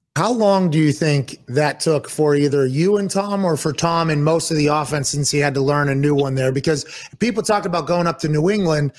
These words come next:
and not being able to understand the offense because Tom and the wide receiver and tight, everybody has to be on the exact same page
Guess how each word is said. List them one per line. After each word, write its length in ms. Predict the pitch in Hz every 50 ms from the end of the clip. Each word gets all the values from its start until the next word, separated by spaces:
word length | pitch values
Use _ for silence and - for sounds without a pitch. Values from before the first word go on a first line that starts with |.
| - - _ -
and 80 | 135 147
not 180 | 165 170 170
being 140 | 170 170 170
able 200 | 165 165 156 156
to 60 | 156
understand 380 | 156 156 143 - - 165 160 151
the 60 | 151
offense 420 | 175 190 202 190 - 190 180 156
because 420 | - - 151 - - 156 147 131 -
Tom 380 | - - 175 180 180 180 175
and 100 | 175 156
the 40 | 151
wide 240 | 143 156 160 165 151
receiver 480 | 151 135 - 165 165 156 147 160 160 151
and 120 | 143 127
tight, 200 | - 156 160 151
everybody 420 | 151 147 160 160 170 151 165 165
has 160 | 151 156 147 -
to 60 | -
be 80 | 160
on 100 | 156 151
the 140 | 147 143 139
exact 320 | 131 117 123 160 160 160 -
same 260 | - 170 170 156 127
page 400 | - 147 151 143 139 131 -